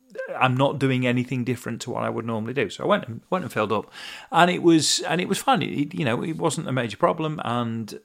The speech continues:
um, and, and, and, and, and I went in and I paid, paid for the fuel. And when I was chatting to, um, the person, uh, when I went to pay, I just happened to say, "Have you had many people in here buying,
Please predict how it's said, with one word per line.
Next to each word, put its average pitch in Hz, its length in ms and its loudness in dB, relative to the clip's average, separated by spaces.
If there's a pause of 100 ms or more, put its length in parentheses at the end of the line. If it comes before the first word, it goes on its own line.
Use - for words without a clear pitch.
um, 117 580 -4
and, 117 200 -6
and, 113 340 -8
and, 113 280 -6
and, - 260 -6
and 127 120 -2
I - 20 -4
went 147 260 -4
in 110 120 -8
and 98 100 -6
I - 20 -6
paid, 117 340 -2 (520)
paid 190 200 4
for - 60 -12
the 123 120 -4
fuel. 113 260 4
And 127 100 0
when 131 120 2
I 135 40 2
was 131 180 -2 (160)
chatting 170 420 0
to, 135 720 0
um, 110 840 -6 (320)
the 131 200 -8
person, 127 600 0
uh, 123 260 -4
when 113 180 -2
I - 20 0
went 104 140 -2
to - 60 -18
pay, 170 420 0 (800)
I 156 80 2
just 160 220 0
happened 180 280 0
to - 80 -6
say, 110 320 2
"Have 151 320 2
you 160 140 0
had 127 280 0
many 117 220 -2
people 117 380 -4
in 113 100 -8
here 107 240 -4
buying, 107 500 -4